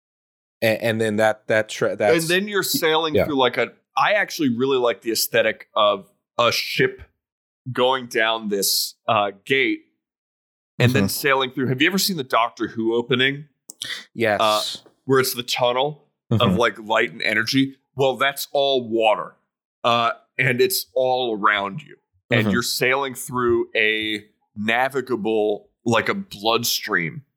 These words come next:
Speaker 2: uh, that your <laughs> ship is, like, floating through. And there's all this detritus. There's, like, dead ships,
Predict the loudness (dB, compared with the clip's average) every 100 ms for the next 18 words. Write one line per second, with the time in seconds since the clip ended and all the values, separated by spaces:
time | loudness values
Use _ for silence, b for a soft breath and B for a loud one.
0 | _ _ _ _ 0 0 0 -4 -2 0
1 | 0 0 -2 -2 -2 -2 -2 0 0 0
2 | -2 0 2 0 0 0 0 -2 -4 0
3 | 2 0 -2 -4 -4 B B B B 0
4 | 0 0 -2 -4 -2 0 -4 -4 -4 -4
5 | 0 0 0 -2 -2 0 -2 -2 0 2
6 | 0 -4 0 0 0 -2 -4 -4